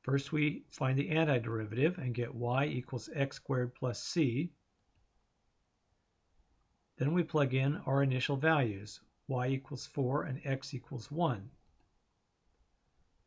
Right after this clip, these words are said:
Solving for c, we get three equals c. So our original equation must have been y equals x squared plus three. This is called an initial value problem.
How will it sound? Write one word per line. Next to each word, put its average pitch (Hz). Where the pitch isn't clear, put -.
Solving 120
for -
c, 151
we 143
get 123
three 143
equals 123
c. 143
So -
our 123
original 165
equation 147
must 120
have 123
been 123
y 131
equals 147
x 151
squared 131
plus 120
three. 135
This 143
is 185
called 143
an 139
initial 143
value 135
problem. 120